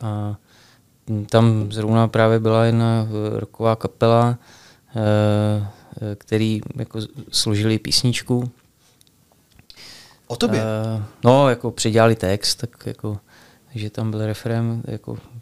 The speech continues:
Speaker 1: jméno nějak a to, to, to, to mě hodně potěšili kluci a já jsem tam s nima byl na pódiu a v finále jsem si skočil, skočil do diváků, jako. Sice
Speaker 2: Hmm.
Speaker 1: jsem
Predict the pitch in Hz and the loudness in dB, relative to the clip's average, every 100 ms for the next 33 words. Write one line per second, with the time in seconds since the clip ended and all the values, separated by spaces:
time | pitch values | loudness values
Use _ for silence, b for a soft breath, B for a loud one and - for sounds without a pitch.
0 | - 123 107 110 110 113 117 117 117 117 | -16 -10 -6 -2 -2 0 0 0 -2 -2
1 | 110 - - - 113 - 113 123 131 117 | -2 -4 -6 -4 -4 -4 -6 2 4 4
2 | 113 117 117 113 117 - 120 120 120 - | 4 2 2 -2 0 0 0 0 0 2
3 | 127 131 135 127 - B B B B B | 4 6 6 4 0 B B B B B
4 | - 110 - 131 127 - 135 131 139 127 | -4 0 4 6 4 2 0 0 0 0
5 | 135 131 135 139 131 - 131 131 - 139 | 2 4 6 4 2 2 4 4 2 -2
6 | 143 135 127 - 139 135 135 127 B B | -2 -4 -4 2 4 6 4 2 B B
7 | B B - - - 127 127 131 147 143 | B B -10 -6 2 4 4 4 2 2
8 | 135 117 110 104 - 104 127 123 117 - | 0 0 2 2 0 -4 -4 -4 -6 -6
9 | 139 | -6